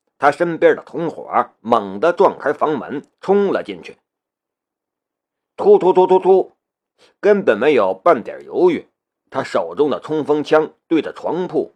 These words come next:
便是一通狂扫。女杀手几乎就在一秒钟间隔之后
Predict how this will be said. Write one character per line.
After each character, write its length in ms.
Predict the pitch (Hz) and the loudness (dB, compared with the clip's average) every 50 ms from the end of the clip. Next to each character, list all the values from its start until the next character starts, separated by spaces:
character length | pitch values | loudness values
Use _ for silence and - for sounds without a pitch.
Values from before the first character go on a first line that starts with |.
| _ | _
便 160 | - 147 127 | 0 0 0
是 140 | - - - | 0 -2 -8
一 220 | 85 113 156 180 175 | -6 -4 -2 -2 -2
通 200 | 156 139 95 - | 0 -2 -4 -4
狂 340 | - - - 117 180 202 175 | -6 -10 -6 -4 -2 -2 -2
扫。 280 | - - 73 - - _ _ _ _ _ _ _ _ _ _ _ _ _ _ _ _ _ _ _ _ _ _ _ _ _ _ _ _ _ _ _ _ _ _ | -2 -6 -10 -12 -14 _ _ _ _ _ _ _ _ _ _ _ _ _ _ _ _ _ _ _ _ _ _ _ _ _ _ _ _ _ _ _ _ _ _
女 320 | - 131 147 160 170 175 | -2 0 2 2 2 2
杀 260 | 160 - 214 220 214 202 | 2 4 4 4 4 4
手 420 | - - 92 92 95 104 107 110 | 2 -2 -2 0 0 0 0 0
几 180 | - - 175 - | -2 -2 -2 -2
乎 120 | 156 165 | -2 -2
就 140 | 147 160 147 | -2 -2 -2
在 120 | 113 - - | -2 -4 -8
一 160 | - 160 156 123 | -6 -4 -6 -6
秒 260 | 98 - - - - | -6 -8 -16 -18 -12
钟 240 | - 160 180 180 170 | -8 -6 -6 -6 -2
间 280 | - 190 190 185 170 120 | 0 0 0 0 0 -4
隔 140 | 110 104 | -4 -4
之 140 | 110 - 139 | -2 -2 -2
后 360 | 135 - 147 127 - - _ | -2 0 0 -2 -2 -4 _